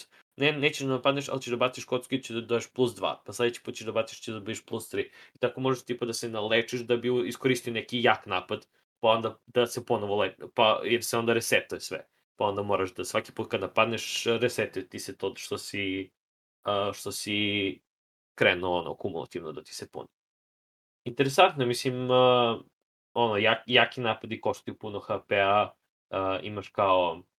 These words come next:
armor koji kad se biješ sa nekim, a,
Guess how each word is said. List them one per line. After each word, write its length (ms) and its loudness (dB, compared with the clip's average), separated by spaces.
armor 460 4
koji 240 -6
kad 260 -6
se 120 -4
biješ 640 -4
sa 120 -6
nekim, 760 -8
a, 380 -8